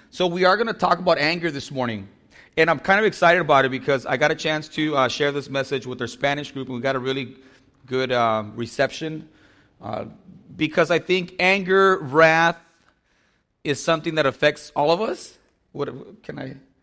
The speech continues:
ninety-nine point nine percent of us? Yeah? Any angry people in the house? You don't have to admit it. Any people that easily get angry? Not you, but maybe people that you know get angry really, really easily. And guess what?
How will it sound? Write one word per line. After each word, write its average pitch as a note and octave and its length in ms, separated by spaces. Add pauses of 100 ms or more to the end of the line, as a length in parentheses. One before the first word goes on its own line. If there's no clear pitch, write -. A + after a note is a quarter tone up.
(420)
ninety-nine F3 480
point F3 180
nine E3+ 160
percent F3 260
of F3+ 80
us? - 380 (140)
Yeah? D#3 320
Any E3 180
angry F3 300
people F3+ 240
in F3 80
the E3 60
house? F3 260
You C#3+ 60
don't C#3 80
have C#3 100
to D#3 80
admit C#3+ 180
it. F#3+ 260 (680)
Any D3 180
people D#3 220
that D3 200
easily D#3 380
get D3 180
angry? D3 460 (540)
Not E3 180
you, D#3 220
but C#3+ 120
maybe D#3 220
people D#3 340
that D#3 120
you C3 80
know C#3+ 400
get C#3 120
angry D3 260
really, C3+ 380 (520)
really C#3+ 220
easily. D3 500 (500)
And D#3+ 160
guess G3 220
what? F3+ 360